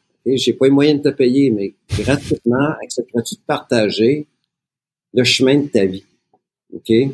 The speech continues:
Puis les choses que t'aurais aimé savoir, puis les leçons les plus précieuses pour toi. Fait que j'ai ramassé des sous, j'ai ramassé des bénévoles. Euh,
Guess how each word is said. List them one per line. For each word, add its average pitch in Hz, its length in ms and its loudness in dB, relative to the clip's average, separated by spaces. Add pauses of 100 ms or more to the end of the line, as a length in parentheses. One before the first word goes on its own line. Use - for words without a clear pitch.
(440)
Puis 120 440 0
les 131 140 2
choses 175 280 0
que - 80 -4
t'aurais 117 300 0
aimé 120 180 2
savoir, 120 880 -4
puis 113 460 0 (520)
les 117 140 2
leçons 127 360 2
les 135 120 2
plus 123 140 -6
précieuses 135 560 -2
pour - 220 -16
toi. - 260 -20 (1400)
Fait 120 100 -2
que 113 60 -2
j'ai 120 140 0
ramassé 151 440 2
des 135 140 0
sous, 120 360 -4 (200)
j'ai 98 160 -8
ramassé 151 400 0
des 151 120 2
bénévoles. 120 720 0 (640)
Euh, 104 880 -2